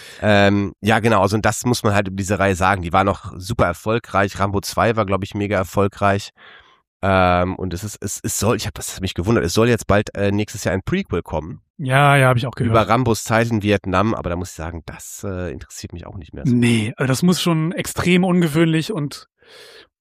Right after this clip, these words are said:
Speaker 1: Ja.
Speaker 2: mit einem coolen Spin sein, aber ich gehe davon aus, dass es nicht so ist und dass es nur ätzend sein wird. Die Frage ist, wer spielt ihn denn dann?
Speaker 1: Oh, keine Ahnung.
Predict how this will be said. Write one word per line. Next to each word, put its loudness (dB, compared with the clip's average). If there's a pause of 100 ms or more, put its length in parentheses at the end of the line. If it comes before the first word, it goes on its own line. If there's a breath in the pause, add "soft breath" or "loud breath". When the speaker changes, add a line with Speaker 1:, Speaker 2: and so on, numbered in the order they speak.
Speaker 1:
Ja. -12
Speaker 2:
mit -2
einem -2
coolen 6
Spin 0
sein, 0
aber 0
ich -6
gehe 2
davon 4
aus, 0
dass -6
es -6
nicht 0
so 2
ist 0
und 0
dass 0
es -6
nur -2
ätzend -4
sein 0
wird. -2 (300 loud breath)
Die -4
Frage 2
ist, 0
wer 2
spielt 0
ihn 4
denn -4
dann? -6 (340)
Speaker 1:
Oh, -12 (420)
keine -4
Ahnung. -6